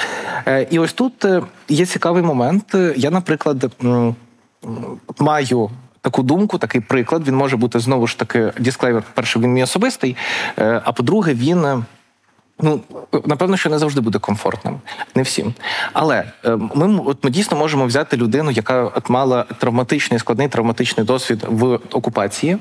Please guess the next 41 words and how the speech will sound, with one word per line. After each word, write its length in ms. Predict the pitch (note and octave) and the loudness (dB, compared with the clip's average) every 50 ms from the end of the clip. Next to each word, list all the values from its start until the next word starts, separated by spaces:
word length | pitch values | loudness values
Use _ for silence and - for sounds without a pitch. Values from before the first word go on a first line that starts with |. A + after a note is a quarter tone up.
| - - - | -4 -6 -2
Умовно, 340 | C#3 C3+ C3+ C3 B2 B2 | 0 2 2 2 2 2
я 100 | B2+ E3+ | 2 0
працював 400 | F#3 - B2 A2+ - - A2 B2+ | 0 -2 -4 -4 -2 0 0 0
з 40 | - | -2
такими 300 | - C3 - C#3 C3+ C3 | -4 -4 -2 0 0 2
людьми, 180 | B2+ A#2 B2 A#2+ | 0 2 2 2
я 100 | A#2 A#2+ | 2 2
розумію, 300 | A#2+ A2+ A2 G#2+ G#2+ G#2 | 0 0 2 2 0 0
про 120 | - A#2 | 0 -2
що 140 | A2+ - C3 | -2 0 0
я 60 | A#2+ | 0
кажу. 300 | A#2+ - A#2 A2 A#2+ A#2 - - - - - - - - - - | 0 -2 -2 -2 -2 -4 -4 -6 -6 -6 -6 -6 -6 -6 -4 -2
Е, 180 | B2 B2+ C3 - - | 0 0 0 0 0
і 240 | E3+ F#3+ A3 A#3+ A3 - | 2 2 2 2 2 0
людину, 680 | C3 C#3 C3+ C#3 F#3 A#3+ B3 B3 A#3+ A3+ A3 G#3+ F3+ - - - | -2 0 0 0 0 0 2 2 2 2 0 0 -2 -4 -4 -2
і 100 | - D#3 | -2 0
це 160 | - - - | 0 0 -2
травма, 400 | - - E3 D#3+ E3 C3+ B2 A2+ | -2 0 -2 0 0 0 0 0
це 320 | G#2+ - C3 A#2+ A#2 G2+ F#2 - - - A#2 | 0 0 0 2 2 0 -2 -4 -6 -6 -4
посттравматичний 760 | - G3 A3+ A3 - - D3 D3+ D3 - D#3+ - - - C3+ | -2 0 -2 0 0 0 0 0 2 0 0 -2 0 -2 -2
стресовий 460 | C3 - - C3 C3 - B2+ A#2+ B2 | 0 0 0 -2 0 0 0 2 2
розлад, 520 | A#2 A#2 A#2+ A#2+ A#2 - A2+ A2+ A2+ G#2+ A2+ | 2 2 0 0 -2 0 0 0 2 2 0
е, 280 | A2+ A2+ A2+ A2 A2 A2 | 0 2 2 0 0 -2
це 340 | - - A#2 A2 G#2+ G#2 G2+ - - - - - - _ - | -2 0 0 2 2 0 -2 -4 -8 -14 -20 -20 -12 _ 0
важко. 440 | B2 C3 D3 - - - - - - - - - - - - - - - - - - - - - | 0 0 0 0 -2 -2 -4 -4 -4 -4 -6 -6 -4 -4 -4 -6 -8 -10 -14 -16 -20 -10 -2 0
І 320 | F3+ D#3+ D#3 D3+ E3+ A3 A#3+ - - _ _ _ _ _ _ _ - | 2 2 4 4 2 2 0 -2 -6 _ _ _ _ _ _ _ -2
людину, 420 | B2 B2 C#3 C#3 C#3 F#3 A3 A#3+ A3 | 0 2 2 2 2 2 4 4 2
яка 360 | D3+ C#3 - - C#3+ C3+ C3 | 2 0 0 0 0 0 0
все, 480 | A#2+ - - - D#3 C#3+ C3+ A#2 G2+ C3 - - - - | 0 -2 -2 0 2 2 2 2 0 -4 -8 -18 -16 -10
все 160 | B2+ - - | -6 0 0
дитинство 400 | C3+ C3 A#2+ F3 G3+ G#3+ - D3+ | 2 2 4 2 2 2 2 2
зазнавала 440 | B2 B2+ A2+ A#2+ B2 A#2 C3 D3 C3+ | 2 2 2 2 2 2 2 2 2
домашнього 460 | A2 A2+ A#2 A#2 A#2+ - - A2 A2+ | 2 2 2 0 0 -2 -4 -2 0
насильства, 540 | G#2+ G#2 G2+ - C3 C#3 F3 F#3+ - - F3+ - | 0 0 0 0 0 0 0 0 -2 -2 -2 0
і 80 | - B2 | 0 2
в 60 | B2 | 2
неї 240 | C#3 E3 D#3+ C#3+ B2+ | 2 2 2 2 0
комплексний 720 | - - - F3+ F3+ E3 C3 A2 A#2+ A2+ - - A#2 G#2+ | 0 0 0 2 2 2 0 0 -2 -2 -2 0 -2 0
посттравматичний 840 | G#2 - B2+ B2 - - - G2+ G#2+ G#2 - A2 G#2 - - - G#2+ | 0 0 0 0 0 -2 -2 0 0 0 0 -2 -2 -2 -4 -4 -6
стресовий 460 | - - - - - - - - - | -4 -4 -4 -4 -4 -4 -4 -2 -2
розлад. 320 | - - - - - - | -2 -2 -4 -6 -8 -12